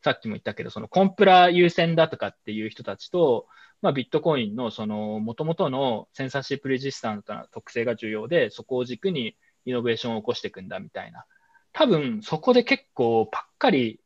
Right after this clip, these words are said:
今仲いい人たちも含めて、あの、分かれると思うんだよね。で、そういうなんか内部分裂みたいなのは全然起こり得るし、まあ別に仕方ないと思うんだけど、自分はこれを見てる人たちとか、特に若い人が多いと思うんだけどっていうのは、なんか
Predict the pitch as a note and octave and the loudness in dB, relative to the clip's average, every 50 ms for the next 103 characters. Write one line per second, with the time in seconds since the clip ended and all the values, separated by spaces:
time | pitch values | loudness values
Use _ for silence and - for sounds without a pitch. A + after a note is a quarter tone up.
0 | _ - G3+ C4 A#3 D#3 B2+ E3+ E3+ - B2 B2 - - - G#2 - - A2+ - | _ 2 4 4 6 6 4 4 4 4 4 4 2 0 -2 -4 -4 -4 -12 -12
1 | - - C3+ A#2 G#2+ G2 - A2+ A2 A2 G#2+ G2+ - _ _ _ _ _ _ - | -10 -6 -4 -2 -2 -2 0 0 2 2 2 0 -2 _ _ _ _ _ _ -6
2 | - A2+ A2+ A2+ A2 A2 A2 G#2+ G#2 G#2+ G#2 A2 - - - _ _ _ _ _ | -2 0 0 0 0 -2 -2 -4 -4 -4 -4 -6 -8 -10 -16 _ _ _ _ _
3 | _ - C#3+ C#3 C#3+ D3+ - G3 F#3+ D#3+ A#2 - G#2 G2 G2 G2 G2 F#2+ G2 - | _ -4 0 2 2 6 6 6 6 6 4 4 0 -4 -4 -6 -8 -10 -12 -12
4 | - - - _ _ _ _ _ _ _ _ _ _ _ _ _ - D3 D#3 D#3+ | -14 -16 -18 _ _ _ _ _ _ _ _ _ _ _ _ _ 0 6 8 8
5 | D3+ C3+ - A#3 A#3+ B3+ C4 B3+ C4 B3+ C4 B3+ B3 A#3+ B3 A#3 B3 D3 B2+ A#2 | 8 8 8 8 8 10 10 8 8 10 10 10 10 10 8 8 8 6 6 6
6 | B2 C3+ D#3+ G3 G#3+ A3 A3 A3+ A#3+ G3 C#3+ B2 - - B2+ B2 - A#2+ A2+ G#2+ | 6 6 8 8 8 6 6 6 6 6 6 4 2 2 -2 0 2 2 0 2
7 | G#2+ G#2 G#2 G2+ G2+ G2+ G#2 C3 D3 D3+ D3 D3 D3+ C3 B2 - F#3 F3 F#3+ F#3+ | 2 0 0 0 -2 -2 0 0 0 2 2 0 0 0 0 2 4 6 6 6
8 | F3 C#3+ G#2+ G2 - - B2 A#2+ A#2 A2 G2 - _ _ _ _ - F#3 E3 C3 | 6 6 4 2 -4 -2 0 0 0 0 -2 -6 _ _ _ _ 2 4 4 4
9 | A#2 B2+ - - G3 F3+ E3+ - - A3 G#3 A3+ G#3+ G#3+ G3 - - A2 G#2 A2 | 4 2 0 0 0 0 0 2 2 2 4 6 6 6 4 4 2 -2 -4 -2
10 | A2 G#2 G2+ - - G#2+ A2+ B2 A#2+ A2+ A2 G2+ - _ _ _ _ _ _ _ | -4 -4 -4 -6 -6 -2 2 4 4 4 4 2 -2 _ _ _ _ _ _ _
11 | _ _ _ _ - D3+ D#3+ F#3 A#3 C#4 C#4 C#4 C#4 C4+ C4 C4 C4 B3+ A#3+ G#3+ | _ _ _ _ -8 -2 0 2 2 2 2 2 6 8 10 10 10 8 6 2
12 | - - A3+ B3 C#4+ C#4+ D4 E4 - C#4+ A#3+ G#3+ - C4+ A3 A3+ G#3+ G#3 G#3 G3 | 0 2 4 6 6 6 4 4 4 4 4 4 4 2 0 0 0 2 0 -2
13 | - - - G#3+ G#3 - C#3+ - C#4+ - G#3+ D3 C#3+ D#3+ - - G4+ F#4+ - - | -2 -4 -4 -2 2 2 2 2 4 2 4 6 6 6 6 6 6 6 6 6
14 | A#3+ F#3 E3 D#3+ F3 G3+ G#3 G#3 - C#3+ D3 E3 D#3 B2 A2+ B2+ A#2 C#3+ D3 - | 6 8 8 6 8 6 6 6 6 2 0 2 0 0 -2 -2 -4 -4 -4 -4
15 | - - G3+ G3+ G3+ A3 C4 C#4+ B3+ F#3 C#3 C#3 E3 D#3+ - A#2+ - - | -2 -2 -2 0 2 2 4 4 6 4 4 4 0 0 0 -2 -2 -4